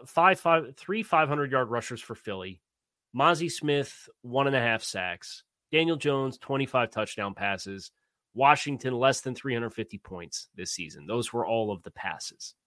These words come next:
in the N F C East. Fields, two hundred passing yards per game. Aiden Hutchinson, twelve and a half or twelve plus sacks. Packers, top eight total rushing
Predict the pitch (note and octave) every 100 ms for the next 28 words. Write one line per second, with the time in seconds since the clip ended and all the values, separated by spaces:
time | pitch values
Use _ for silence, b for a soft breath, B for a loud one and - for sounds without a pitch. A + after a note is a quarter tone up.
0 | _ _ G#2 G2+ F2 G#2+ G2+ - G#2 E2+
1 | C#2+ - - - _ _ _ _ _ _
2 | _ _ _ _ _ _ _ _ _ _
3 | _ _ _ _ - G3 F#3+ - G#3 F3
4 | E3+ D3 D#3+ D3+ - D3 C#3+ C#3 - B2
5 | F#3+ G3 F#3+ F#3 - _ _ F3 F3 D3
6 | D#3+ - D#3 - C#3 - C3 B2 A#2 A#2
7 | A2+ - C#3 A#2+ - B2+ A#2+ B2 G#2+ -
8 | F#3 E3 - - - - _ _ _ _
9 | _ - - F3+ - F3 F3 D#3 - -
10 | - C3 C3 C3 B2 C3+ C3 A#2 C#3 F#3
11 | - E3+ D#3+